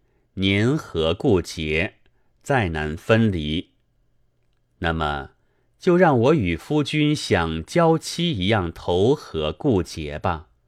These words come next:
看谁还能将我们分隔。这就是诗之结句所表现的奇思奇情。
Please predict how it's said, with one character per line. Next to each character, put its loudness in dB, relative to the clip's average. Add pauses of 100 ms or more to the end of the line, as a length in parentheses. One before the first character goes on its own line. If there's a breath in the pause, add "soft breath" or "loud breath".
(560)
看 -2
谁 0
还 -2
能 -2
将 2
我 2
们 -6
分 2
隔。 -4 (1040)
这 6
就 4
是 2
诗 0
之 0
结 0
句 0
所 2
表 0
现 -2
的 -4
奇 -2
思 0
奇 -2
情。 -4